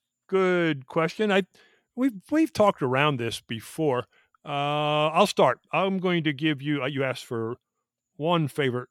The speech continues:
non-Run Disney event. I'm gonna give you two down here in Florida.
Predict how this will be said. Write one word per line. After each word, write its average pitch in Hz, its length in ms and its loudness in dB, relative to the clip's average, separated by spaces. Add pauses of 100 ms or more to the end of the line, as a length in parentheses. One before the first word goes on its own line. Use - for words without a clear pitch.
non-Run 120 580 -4
Disney 120 360 -6
event. 131 240 -6 (260)
I'm 220 100 -4
gonna 220 140 0
give 196 140 2
you 165 80 2
two 156 480 4 (520)
down 139 260 -4
here 131 180 -2
in 120 60 -2
Florida. 113 580 -8